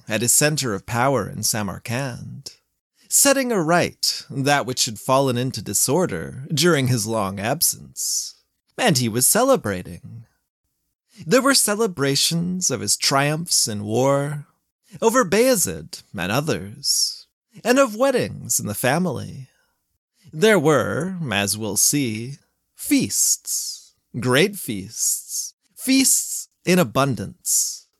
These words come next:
Feasts in what really starts to look like overabundance. An exhausting campaign of dining and drinking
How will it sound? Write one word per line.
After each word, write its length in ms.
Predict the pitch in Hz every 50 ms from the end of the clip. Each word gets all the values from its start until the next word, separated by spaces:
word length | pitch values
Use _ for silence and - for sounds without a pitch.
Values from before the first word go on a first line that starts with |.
| _ _ _ _ _ _ -
Feasts 640 | - 214 214 175 135 113 - - - - - -
in 240 | 120 123 120 120 131
what 160 | 151 160 143
really 280 | 143 185 214 180 143 120
starts 360 | - - - 147 131 110 -
to 140 | - 123 113
look 280 | 117 143 175 - -
like 500 | 104 107 104 101 104 113 - - - - _ _ _ -
overabundance. 1400 | - 320 285 254 - 160 117 95 85 107 104 95 95 98 95 95 101 101 - - - - - - - - - _ _ _ _ _ -
An 120 | 143 196
exhausting 640 | 240 220 170 151 190 208 208 214 - - - 202 180
campaign 960 | 151 - - 160 165 160 135 120 127 143 151 143 135 123 - 98 95 104 - -
of 160 | 113 - -
dining 640 | - 143 139 180 190 170 127 90 85 87 80 - - - - - -
and 140 | 90 95 98
drinking 680 | 101 110 120 147 175 170 - 113 - - - - 123